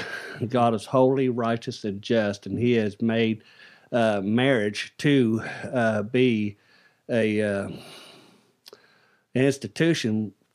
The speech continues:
for, uh, s-, your, your sexual partner, meaning your wife,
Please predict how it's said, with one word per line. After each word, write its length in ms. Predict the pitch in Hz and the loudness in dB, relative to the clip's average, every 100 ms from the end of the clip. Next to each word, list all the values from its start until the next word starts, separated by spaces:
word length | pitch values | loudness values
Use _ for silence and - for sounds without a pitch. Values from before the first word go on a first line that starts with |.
| _ | _
for, 360 | 143 156 139 117 113 | 2 2 0 -2 -2
uh, 280 | 113 104 | -2 -2
s-, 220 | 117 - - _ | -8 -12 -14 _
your, 240 | - 127 123 | 0 0 2
your 180 | 131 113 | 0 0
sexual 500 | - 123 - 117 107 | 0 0 -2 -6 -2
partner, 380 | 131 123 113 | 0 0 0
meaning 340 | 113 120 110 110 | -2 0 0 0
your 140 | 104 | 0
wife, 500 | 98 107 101 107 107 | 0 -2 -2 -4 -6